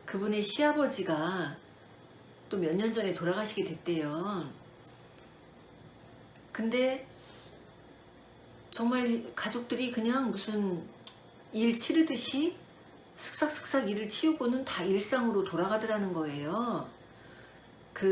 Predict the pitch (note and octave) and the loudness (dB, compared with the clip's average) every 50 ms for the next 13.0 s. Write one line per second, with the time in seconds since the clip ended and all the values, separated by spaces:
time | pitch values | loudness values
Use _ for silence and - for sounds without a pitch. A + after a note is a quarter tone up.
0 | F#3 F3+ F3 E3 D3 C#3 E3 F#3+ G3+ A3 G#3+ G3 F#3+ F3+ E3+ - F#3+ F3+ G3 G#3+ | 4 4 4 4 4 2 2 2 2 2 2 4 4 2 0 0 0 0 2 2
1 | G3+ G3+ G3 F#3+ F#3 F#3 F3 F3 E3+ E3 D#3+ D#3 D#3 D#3 D#3 D#3 D#3 D#3 D3+ D3+ | 4 2 2 2 0 -2 -2 -2 -2 -2 -2 -2 -2 -2 -2 -2 -2 -2 -4 -4
2 | D3 D3 D3 D3 D3 D3 - - - - - - - - D#3+ F3 E3+ - - G#3+ | -4 -4 -4 -4 -6 -8 -10 -14 -18 -20 -20 -20 -10 -4 -2 -2 -2 -2 -4 -4
3 | G#3 G3+ F#3+ F3+ F#3 F3 E3+ E3 D#3+ D#3 D#3 D3+ D3+ D3+ D3+ D#3 D#3 E3 F3 G3 | -2 -2 -2 -2 -2 -2 -2 -2 -4 -4 -4 -6 -6 -6 -6 -4 -2 0 0 2
4 | F3+ D3 D3+ E3 - - A3 A3 G#3+ G3+ G3 F#3 F3 F3 E3+ D#3+ D#3+ E3+ G#3 A#3+ | 2 0 0 -2 -2 0 2 2 4 2 2 0 -2 -2 0 0 0 0 0 -2
5 | C4 B3 A#3 G3+ A3 A3+ A#3+ A#3 G#3+ D#3+ D3 D3 - - - - D#3+ C#3+ C#3 D3 | -2 -2 -2 -2 -2 -2 -4 -2 -2 -4 -4 -4 -4 -4 -2 -2 -2 -2 0 0
6 | E3+ F#3 E3+ D3 C3 - - - - - - - - - - - - - - - | 0 0 0 -2 -4 -6 -14 -18 -20 -20 -20 -20 -20 -20 -20 -20 -20 -20 -20 -20
7 | - - - - - - - - - - - - - - - - - G3+ A3 G#3 | -20 -20 -20 -20 -20 -20 -20 -20 -20 -20 -20 -20 -20 -20 -16 -8 -6 -4 -2 -2
8 | A3 F#3+ - - E3+ - - G#3 G3 F#3+ F#3+ G3+ G#3 G3 E3 D#3+ - - F#3+ F#3+ | -2 -2 -2 -2 -4 -4 0 0 0 2 2 0 0 0 -2 -2 -2 -2 -2 0
9 | F#3 F#3 F3+ F3 D#3+ - A#3 A#3 - D4 D4 D#4 D4+ C#4 C4+ - B3 A3+ G3+ F#3+ | 2 2 2 2 0 0 -2 2 2 2 2 2 0 0 -2 -2 -2 0 0 0
10 | F3 D#3+ D#3+ D3+ D3 C#3+ C#3+ D3+ F3+ G#3+ A#3 A#3 F#3 D#3 B2 - - - - - | 0 0 -2 -2 -2 -2 -2 -2 -2 0 0 0 -2 -2 -6 -8 -14 -20 -20 -20
11 | - - - - F3+ E3 - - F#3 F#3+ F3+ F3 - B3 C4+ C#4 C4+ - - A3 | -20 -18 -6 -4 -4 -4 -2 -2 0 0 0 -2 -2 0 0 0 0 0 -2 0
12 | G3+ F3+ - E3+ D#3+ E3 E3+ E3+ D#3+ D#3 E3 D3+ D3 D3+ E3 F3+ F3+ D#3 A#2+ G2+ | 0 0 0 0 0 0 0 0 -2 -2 -4 -4 -4 -2 0 0 0 -2 -4 -6